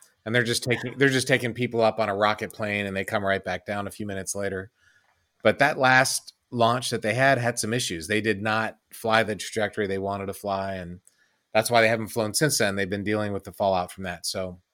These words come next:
uh, there's, there's still risk.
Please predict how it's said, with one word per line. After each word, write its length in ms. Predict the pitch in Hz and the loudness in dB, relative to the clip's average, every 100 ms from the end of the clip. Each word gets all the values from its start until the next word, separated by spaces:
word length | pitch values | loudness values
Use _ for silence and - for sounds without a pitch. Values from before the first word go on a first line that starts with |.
| _ _ _ _ _ _ _ - - | _ _ _ _ _ _ _ -18 -10
uh, 140 | 113 101 | -8 0
there's, 240 | 135 131 | 2 4
there's 240 | 131 147 - | 6 6 8
still 200 | 175 131 | 8 10
risk. 380 | 104 90 - | 8 4 -2